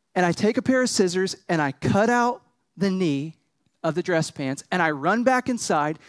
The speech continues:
and I duct tape it to my friend's knee. Like, can you imagine the look on people's faces in that scenario?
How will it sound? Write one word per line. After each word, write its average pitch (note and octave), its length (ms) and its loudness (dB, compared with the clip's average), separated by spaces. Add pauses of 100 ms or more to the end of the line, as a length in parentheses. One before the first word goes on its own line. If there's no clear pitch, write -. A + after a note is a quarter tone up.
(140)
and F3 120 2
I D3 140 2 (200)
duct B3+ 340 0
tape E3 320 0
it C#3+ 200 0
to G3 80 -4
my D#3+ 160 -2
friend's D3+ 520 -6 (240)
knee. C3 360 -6 (1500)
Like, F#3+ 240 2 (720)
can A3 120 2
you D4 160 2
imagine A3 840 0
the G3+ 120 0
look F#3 300 -2
on D#3 160 -4
people's D3+ 340 -6
faces - 600 -10 (320)
in D#3+ 120 -2
that D3 140 0
scenario? A#2 460 -6